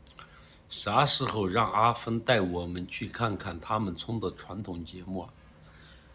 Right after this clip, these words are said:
九月份以后吧。九月份以后，我这边房子租到期了，我就把阿芬回福建了。到时候咱就，妈，在我丈母娘家白吃白喝就完了呗。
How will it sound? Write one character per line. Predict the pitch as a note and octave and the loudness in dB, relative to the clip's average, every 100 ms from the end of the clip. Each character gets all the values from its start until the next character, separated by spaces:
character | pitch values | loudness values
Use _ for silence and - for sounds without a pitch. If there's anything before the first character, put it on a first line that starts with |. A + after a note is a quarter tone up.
| - | -4
九 | A#2+ | 0
月 | A#2 D3 | 2 2
份 | A2+ | 0
以 | G2+ | -4
后 | G2 B2 | -6 -8
吧。 | - - - - - _ - - - - - - - - - | -10 -12 -14 -20 -20 _ -20 -20 -20 -20 -20 -20 -20 -20 -10
九 | - | 0
月 | A#2+ | 2
份 | B2 | 4
以 | G2+ | 2
后， | F#2+ A2+ | 2 0
我 | F2 | 0
这 | F#2+ | 0
边 | A#2 A2+ A2+ - - - - - - - - - - | 2 2 0 -8 -20 -20 -20 -18 -18 -18 -20 -20 -12
房 | - F2 A2+ | -4 -2 -2
子 | G#2+ | -4
租 | A#2 | -4
到 | A#2+ A2+ | 0 0
期 | - A2+ | 0 -2
了， | |
我 | F#2+ | -2
就 | F2 | -4
把 | F2 | -6
阿 | F2 F2 | -6 -6
芬 | F#2 F#2 - - - - - - - - - - - | -8 -10 -14 -20 -20 -20 -20 -20 -20 -20 -20 -20 -12
回 | G#2+ | -8
福 | G2 F#2+ | -6 0
建 | D3+ | 2
了。 | B2 - - - - - - - - - - - - - | 2 -4 -10 -14 -20 -18 -14 -14 -4 -4 -4 -10 -14 -6
到 | - F#2 | -2 -2
时 | - | -2
候 | F#2+ B2+ F#2 | 2 2 2
咱 | - D2 - C3 | -2 -2 0 0
就， | D#3 B2 A2+ - A#2 - - - - - | 2 0 -2 -8 -18 -20 -20 -18 -20 -16
妈， | A#2+ B2+ C#3+ C#3 - - - | -10 -6 -6 -6 -10 -18 -6
在 | C3+ G#2+ | -4 -4
我 | |
丈 | G2 C3 G#2 | -4 -4 -4
母 | |
娘 | G2 G#2 | -6 -6
家 | G#2+ A2 - | -4 -4 -6
白 | F#2+ | -8
吃 | F#2+ A#2+ | -6 -6
白 | G#2+ G#2 | -6 -6
喝 | - | -8
就 | B2 G#2 | -8 -8
完 | A2+ | -14
了 | A#2+ | -18
呗。 | - | -20